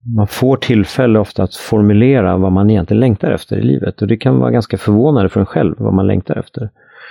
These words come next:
Och sen formulera det och implementera det i olika stadier av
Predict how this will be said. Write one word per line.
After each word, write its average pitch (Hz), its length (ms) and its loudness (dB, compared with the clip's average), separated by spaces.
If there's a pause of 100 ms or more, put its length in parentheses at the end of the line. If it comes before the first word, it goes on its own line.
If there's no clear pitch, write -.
(380)
Och 113 100 -2
sen 98 120 0
formulera 110 640 2
det 87 200 2
och 87 260 -2 (2000)
implementera 95 760 2
det 87 200 -4 (1500)
i 107 140 2
olika 101 340 2
stadier 95 440 0
av 87 200 0